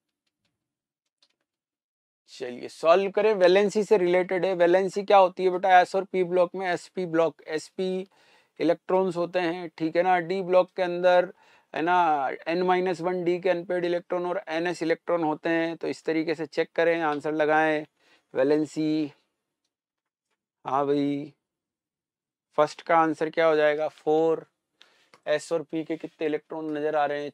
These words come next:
चार। हाँ भाई, चार इलेक्ट्रॉन नजर आ रहे हैं, तो आंसर आपका फ़ोर हो जाएगा। चेक करें।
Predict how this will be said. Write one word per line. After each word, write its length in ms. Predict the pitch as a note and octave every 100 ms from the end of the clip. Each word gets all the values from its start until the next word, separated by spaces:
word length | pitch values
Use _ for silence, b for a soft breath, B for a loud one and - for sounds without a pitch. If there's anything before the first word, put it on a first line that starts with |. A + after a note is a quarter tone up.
| _
चार। 540 | - D3 C#3+ C#3+ D3 - _ _ _ _ b b b _ _ - - _ _ _ _ _ _ _ _ _ _ - - _ _ _ _ _ _ _ _ _ _ _ _ _ C3+
हाँ 160 | C#3+
भाई, 520 | D3 D3+ D3+ D#3 E3 - _ _ _ _ _ _ _ _ _ _ _ _ _ -
चार 380 | - C#3+ D#3 E3
इलेक्ट्रॉन 560 | D#3+ D#3+ - D#3 D#3
नजर 200 | D3+ D3+
आ 120 | D3
रहे 200 | C#3+ C#3+
हैं, 200 | C#3+ C#3+
तो 100 | C#3 C3
आंसर 380 | B2+ B2+ C#3+
आपका 320 | C#3+ C3 - C3+
फ़ोर 280 | - D3+ D#3
हो 100 | D3
जाएगा। 580 | C#3+ C#3 C#3+ D3 C#3+ C#3 _
चेक 240 | - D3 -
करें। 480 | C#3+ C3+ C3+ C3+